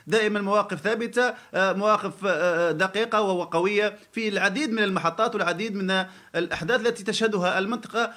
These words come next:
أو يشهدها العالم ككل، ومن بينها ال-، القضية الفلسطينية، القضية الصحراوية، القضية ال-، القضايا العادلة على مستوى العالم ككل، ومن بينها كما قلت ال-، هذه المنظمة وهذه التصريحات التي جاءت في هذا الاجتماع الأخير. عبر عنه، آه، آه، وزير الخارجية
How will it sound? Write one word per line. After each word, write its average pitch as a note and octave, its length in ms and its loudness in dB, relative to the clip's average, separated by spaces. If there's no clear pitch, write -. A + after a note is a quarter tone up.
أو G#3+ 120 4
يشهدها F#3+ 320 0
العالم F#3+ 300 0
ككل، F3+ 280 -4
ومن C4+ 200 0
بينها F#3+ 440 0
ال-، F#3 160 0
القضية F#3 360 0
الفلسطينية، F#3+ 580 -2
القضية F3 300 -2
الصحراوية، G3+ 540 -2
القضية G3 500 0
ال-، F#3 160 2
القضايا G3 500 2
العادلة G#3+ 400 2
على G#3 160 0
مستوى G3+ 320 -2
العالم G3 260 0
ككل، C4 300 -4
ومن A#3 300 0
بينها G3+ 460 2
كما F#3+ 180 -2
قلت G3 280 -4
ال-، F3 260 0
هذه F#3 280 0
المنظمة G3 440 -2
وهذه A#3+ 120 0
التصريحات G3+ 500 -4
التي F3+ 160 -6
جاءت F#3 260 -2
في D#3+ 100 -4
هذا F3 120 2
الاجتماع E3 420 -2
الأخير. C#3 400 -2
عبر G3 280 0
عنه، G3 500 0
آه، E3+ 520 0
آه، - 40 -4
وزير F3 240 -4
الخارجية F#3 580 -2